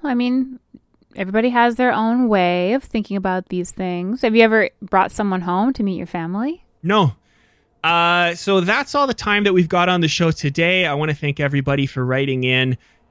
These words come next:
Speaker 2: Uh, this is, um, expert, uh, it says, "Dating tips and tricks and expert love advice." I'm Brent Constantine, and with me is Christine Bordelon.
Speaker 1: Hello.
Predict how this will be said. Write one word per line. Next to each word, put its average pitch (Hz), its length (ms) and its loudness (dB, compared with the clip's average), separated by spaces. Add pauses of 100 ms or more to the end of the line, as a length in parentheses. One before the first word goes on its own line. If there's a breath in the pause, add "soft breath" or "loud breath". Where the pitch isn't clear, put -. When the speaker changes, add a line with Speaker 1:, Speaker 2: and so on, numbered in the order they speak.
(100)
Speaker 2:
Uh, 120 720 2
this 139 440 -6
is, 147 760 -2 (120)
um, 113 640 -4 (480)
expert, 190 540 -6 (140)
uh, 135 220 -4
it 135 80 -10
says, 139 200 -4
"Dating 233 380 -2
tips - 400 -8
and 208 100 -4
tricks - 420 -10
and 131 180 -8
expert 156 440 -6
love 143 220 -4
advice." 151 500 -4
I'm 160 200 -2
Brent 160 200 -4
Constantine, 160 800 -6
and 131 160 0
with 160 200 0
me 156 120 -2
is 131 160 -2 (220 soft breath)
Christine 220 640 -2
Bordelon. 220 440 0 (100)
Speaker 1:
Hello. 285 540 4